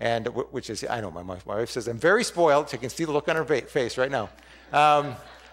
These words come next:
but I was not gonna miss breakfast. Mom was gonna make sure I didn't. But, so she was, you know, accommodating to me, but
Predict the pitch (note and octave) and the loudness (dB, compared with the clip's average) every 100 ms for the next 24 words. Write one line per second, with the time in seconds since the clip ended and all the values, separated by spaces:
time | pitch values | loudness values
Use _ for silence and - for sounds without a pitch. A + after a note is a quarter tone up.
0 | - C#3+ D#3 E3 E3 F#3+ F3+ - F3 D#3+ | 2 4 4 4 2 2 2 2 0 2
1 | E3+ - C#3+ D3+ C#3+ D3 C#3+ C#3+ D#3 D3+ | -2 2 2 2 -2 -2 -2 0 2 4
2 | C#3+ C#3 - _ - G3 - _ _ _ | 2 -2 -12 _ 2 2 0 _ _ _
3 | _ _ _ _ - F#3 F#3 F3+ - - | _ _ _ _ 0 6 6 6 0 -16
4 | _ _ _ _ D3 G3 G3 F3+ - E3+ | _ _ _ _ -4 4 6 6 4 4
5 | D3 C3+ - F3+ F3 E3+ D3 D3+ D3 E3+ | 4 4 4 4 4 2 0 -2 0 0